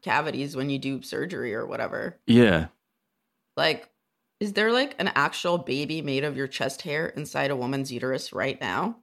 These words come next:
Speaker 2: Right.
Speaker 1: 'Cause I don't trust your ass, and I really wish that you would stop practicing medicine.
Speaker 2: Right. <laughs> So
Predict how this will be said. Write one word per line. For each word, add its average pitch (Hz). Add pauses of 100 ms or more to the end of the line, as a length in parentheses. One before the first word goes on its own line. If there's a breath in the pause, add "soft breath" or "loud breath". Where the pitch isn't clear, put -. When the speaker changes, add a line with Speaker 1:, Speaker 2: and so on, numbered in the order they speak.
Speaker 2:
Right. 87 (320)
Speaker 1:
'Cause -
I 165
don't 233
trust 185
your 123
ass, -
and 143
I 139
really 147
wish 147
that 127
you 147
would 127
stop 131
practicing -
medicine. 254 (100)
Speaker 2:
Right. 90 (220)
<laughs> - (1300 loud breath)
So 135